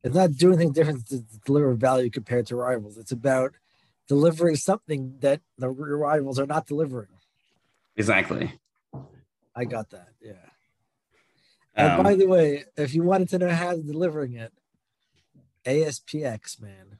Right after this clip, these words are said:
Speaker 1: Like it's,
Speaker 2: <laughs>
Speaker 1: like it's, like it's nineteen ninety-five.
Speaker 2: <laughs> You mean it's not?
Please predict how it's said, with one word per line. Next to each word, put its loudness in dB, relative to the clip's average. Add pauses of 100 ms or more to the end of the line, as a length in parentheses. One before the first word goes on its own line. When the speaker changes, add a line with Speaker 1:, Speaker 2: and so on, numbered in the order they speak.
(1300)
Speaker 1:
Like -6
it's, -6 (520)
Speaker 2:
<laughs> -20
Speaker 1:
like -6
it's, -6 (380)
like 0
it's 0
nineteen 0
ninety-five. -6 (680)
Speaker 2:
<laughs> -2
You -4
mean 4
it's -2
not? -2